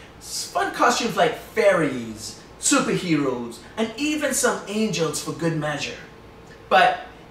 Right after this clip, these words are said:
is it all fun and games? Is it just a harmless tradition, or can Halloween open doors to the darkness? Turn with me, please, to our scripture today,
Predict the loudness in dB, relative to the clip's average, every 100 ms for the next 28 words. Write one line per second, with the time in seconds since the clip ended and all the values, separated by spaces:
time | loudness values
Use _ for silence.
0 | -2 0 2 0 0 0 6 8 8 4
1 | 2 -8 -18 -18 -4 -2 -2 -2 -2 -2
2 | -4 -10 -16 -18 -20 -18 -4 4 6 6
3 | 4 2 4 2 2 2 6 6 8 6
4 | 4 2 0 2 2 0 0 -2 -4 2
5 | 4 6 6 4 2 4 4 4 2 0
6 | -2 -4 -6 -6 2 4 4 2 -2 0
7 | 0 0 -2 -4 -6 -12 -16 -20 -20 -20
8 | -10 -8 -6 -4 -4 -6 -12 -14 -10 -10
9 | -10 -14 -18 -20 -18 -14 -14 0 4 6
10 | 6 2 0 4 4 4 4 4 2 0
11 | -4 -2 -6 -6 -6 -6